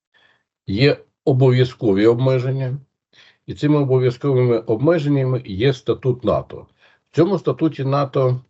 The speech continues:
м, е, е, записано, що це виключно оборонна, е, оборонний альянс, і він не може приймати участі в якихось військових операціях, які проходять не на території країн,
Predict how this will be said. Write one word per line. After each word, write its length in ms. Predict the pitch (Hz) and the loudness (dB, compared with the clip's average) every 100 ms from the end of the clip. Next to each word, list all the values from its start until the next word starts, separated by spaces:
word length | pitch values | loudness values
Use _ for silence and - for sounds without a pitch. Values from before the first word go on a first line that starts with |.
| - 117 | -20 -12
м, 380 | 110 107 107 107 | -8 -8 -8 -6
е, 280 | 104 98 101 | -4 -4 -4
е, 240 | 127 117 104 107 104 | -2 -2 -2 -6 -2
записано, 520 | 117 117 127 110 98 | -2 0 -4 -2 -4
що 180 | - 113 | -4 -6
це 300 | - 127 - _ _ _ | 0 0 0 _ _ _
виключно 600 | 101 135 131 - 117 107 | 0 0 -2 -8 -2 -2
оборонна, 680 | - 117 117 110 95 92 98 | -2 -2 2 2 2 0 -4
е, 140 | - 131 113 113 110 107 98 104 104 101 80 - | -8 -12 -10 -6 -4 -4 -4 -6 -6 -6 -8 -4
оборонний 580 | 120 110 101 92 95 110 | 0 2 2 2 2 2
альянс, 580 | 123 127 131 135 - _ _ _ _ _ _ _ - | 2 2 0 -2 -12 _ _ _ _ _ _ _ -4
і 300 | 117 117 110 | 0 2 0
він 500 | 104 123 156 147 127 | -2 0 2 2 2
не 120 | 123 | 2
може 400 | 123 131 117 120 | 2 0 0 -4
приймати 640 | - 113 113 120 110 113 | -2 0 0 2 0 -2
участі 720 | 101 127 123 113 - - 101 | -4 -4 -4 -6 -8 -4 -2
в 120 | 95 98 | -2 -2
якихось 600 | 104 107 110 101 95 - _ _ _ | -4 -4 -6 -6 -6 -10 _ _ _
військових 580 | 95 113 - 139 110 - - | -6 -6 -4 0 2 0 -4
операціях, 800 | 104 - 120 202 190 120 98 - - | -4 0 2 0 -4 -6 -8 -10 -6
які 680 | 101 107 101 - 139 120 - _ _ - | -4 -4 -6 -4 -2 -2 -4 _ _ -4
проходять 560 | 113 - 165 143 127 | -2 2 0 2 -2
не 120 | 113 | -2
на 140 | 107 104 | -2 -2
території 640 | 117 110 107 127 107 98 | -2 -4 0 2 2 2
країн, 480 | 85 101 104 123 127 | -2 -2 -2 -2 -4